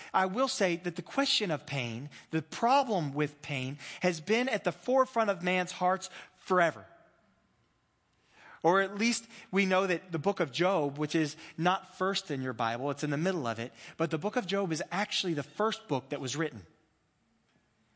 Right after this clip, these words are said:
And it deals primarily with the problem of pain. Now, I think that's really interesting 'cause it was written some four hundred plus years before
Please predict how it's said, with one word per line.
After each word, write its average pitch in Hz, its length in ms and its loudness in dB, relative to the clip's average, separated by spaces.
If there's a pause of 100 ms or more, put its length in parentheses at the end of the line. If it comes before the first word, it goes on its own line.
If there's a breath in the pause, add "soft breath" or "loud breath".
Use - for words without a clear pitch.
(440 soft breath)
And 156 100 2
it 156 140 0
deals 190 280 2
primarily 170 600 0
with 143 160 -2
the 151 80 -4
problem 127 340 -4
of 127 140 -8
pain. 156 280 -4 (920 loud breath)
Now, 175 80 6
I - 40 4
think 262 180 -4
that's 220 180 2
really 196 180 2
interesting 196 340 -2
'cause 175 160 -2
it 180 80 2
was 170 140 0
written 220 240 0
some 175 240 0
four 202 240 0
hundred 180 300 -4
plus 175 320 0
years 175 320 0
before 160 720 0